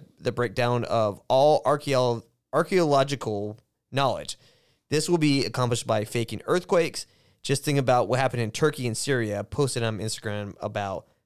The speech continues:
the harp, uh, like, like how they create, uh, earthquakes with harp. Uh, there's a video of the guy that explains what happens.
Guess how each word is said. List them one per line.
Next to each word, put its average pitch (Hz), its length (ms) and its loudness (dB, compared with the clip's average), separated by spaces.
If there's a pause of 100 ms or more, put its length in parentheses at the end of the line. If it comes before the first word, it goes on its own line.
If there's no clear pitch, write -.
(100)
the 101 80 -8
harp, 117 440 -2 (160)
uh, 104 280 -2 (220)
like, 117 220 -4 (640)
like 101 180 -6
how 131 380 2
they 120 160 -2
create, 110 540 -6
uh, 92 300 -6
earthquakes 117 420 -6
with - 100 -16
harp. - 300 -6 (960)
Uh, 113 220 2
there's 131 280 0
a 120 40 -2
video 120 360 2
of 117 60 0
the 117 60 -2
guy 113 280 2
that 107 160 -2
explains 110 640 -4
what 113 220 -2
happens. 104 720 -6